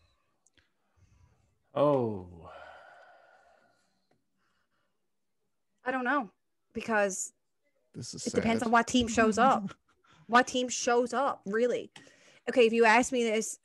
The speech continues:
Speaker 2: um,
Speaker 1: At
Speaker 2: in
Speaker 1: this current
Speaker 2: February,
Speaker 1: moment, it's such a hard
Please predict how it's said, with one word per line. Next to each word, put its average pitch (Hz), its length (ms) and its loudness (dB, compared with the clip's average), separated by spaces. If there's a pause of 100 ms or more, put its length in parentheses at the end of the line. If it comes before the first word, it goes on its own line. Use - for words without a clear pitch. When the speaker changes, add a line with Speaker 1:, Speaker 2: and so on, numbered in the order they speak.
(120)
Speaker 2:
um, 185 520 -2 (220)
Speaker 1:
At 139 120 0
Speaker 2:
in - 40 -6
Speaker 1:
this 190 200 2
current - 40 -4
Speaker 2:
February, 160 340 4 (100)
Speaker 1:
moment, 120 200 -4 (300)
it's - 120 -18
such 139 260 -8
a 110 60 -8
hard 104 200 -4